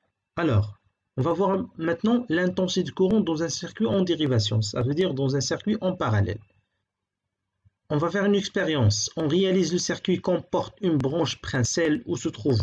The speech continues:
le générateur. Oui, c'est cette branche-là, c'est la branche, c'est la branche principale, cette branche, c'est la branche principale. Et deux branches dérivées. Elle a la première branche dérivée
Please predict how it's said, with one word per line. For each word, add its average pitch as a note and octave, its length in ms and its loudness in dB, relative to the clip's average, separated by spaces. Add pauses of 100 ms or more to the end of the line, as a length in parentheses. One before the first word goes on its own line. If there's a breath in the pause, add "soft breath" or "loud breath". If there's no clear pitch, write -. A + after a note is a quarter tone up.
le A#2 120 2
générateur. A2 560 4 (260)
Oui, C3+ 280 0 (300)
c'est - 240 0
cette C#3+ 260 -2
branche-là, A#2+ 540 2 (260)
c'est - 160 -8
la A2 80 0
branche, A#2+ 520 0 (580)
c'est - 160 -2
la A#2+ 120 2
branche A2 460 2
principale, A#2 640 -2
cette C3+ 320 -6
branche, B2 320 -2
c'est - 160 -6
la G#2+ 100 2
branche A2 460 -2 (540)
principale. A2+ 680 0 (1700)
Et F#3 120 4
deux A3+ 360 2 (140)
branches D#3+ 600 2
dérivées. E3+ 600 2 (100)
Elle A#2 140 2
a C#3+ 80 0
la C#3+ 80 0
première F#3+ 380 0
branche D3+ 320 0
dérivée C#3+ 580 0